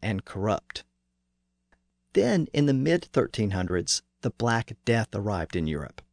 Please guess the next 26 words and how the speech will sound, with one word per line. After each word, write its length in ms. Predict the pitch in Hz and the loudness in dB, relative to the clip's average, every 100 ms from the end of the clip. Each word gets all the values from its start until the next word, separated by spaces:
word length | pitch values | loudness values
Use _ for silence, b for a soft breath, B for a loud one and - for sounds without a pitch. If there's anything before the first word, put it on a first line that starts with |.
| _ _ _ _ _ _ _ _ - | _ _ _ _ _ _ _ _ -2
As 160 | 151 | 0
we 80 | 165 | 2
saw 320 | - 214 247 | 2 0 0
in 100 | 233 | 2
an 120 | 139 | 2
earlier 340 | 120 123 120 107 | 2 2 4 4
episode, 640 | 107 110 - 85 73 - _ _ - | 2 0 0 0 -2 -6 _ _ -4
it 140 | - | 2
wreaked 300 | 170 175 - - 123 - | 6 6 4 -14 -4 2
devastation 840 | 139 131 123 - 117 113 - 98 | 4 4 2 2 2 2 0 -2
and 180 | 92 - | -4 0
death 280 | 120 107 | 0 0
across 440 | - - 110 104 - | -6 -4 -2 -2 -4
the 100 | - | -4
continent, 540 | 110 101 - - - b b b b | -2 -2 -4 -10 -14 b b b b
and 80 | 269 | -2
there 80 | 233 | 0
was 160 | 415 139 | 2 2
nothing 400 | - 240 220 139 | 0 2 0 0
the 80 | |
church 380 | 120 160 156 - | 0 2 0 0
could 160 | 117 - | -4 0
do 160 | 139 | 2
to 80 | 113 | 4
stop 400 | - 135 127 113 | 2 2 2 0
it. 100 | - | -8